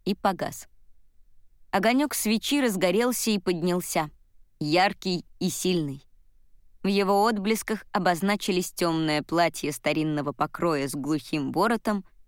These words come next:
чёрная маска и солнечные очки в обрамлении капюшона. Свеча горела на подносе.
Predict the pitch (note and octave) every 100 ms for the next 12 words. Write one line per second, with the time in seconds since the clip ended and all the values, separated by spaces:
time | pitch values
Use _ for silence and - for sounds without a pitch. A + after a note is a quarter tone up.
0 | - - F#3 E3+ D3+ C#3 C3+ D3 G3+ -
1 | - G3 - - - - F3 D3+ G3+ G#3
2 | A3 G#3 - G3 F#3 F3 - - G3 -
3 | - - - - - F3 D#3+ D#3+ D3+ D#3+
4 | E3 D3+ D3 C#3+ - - - C#3 C3+ F#3
5 | _ - - - - - _ - - -
6 | - - E3 D3+ B3+ C#4 A#3+ G#3+ F#3 F#3
7 | F#3 F3+ F#3 F3 D3 - E3+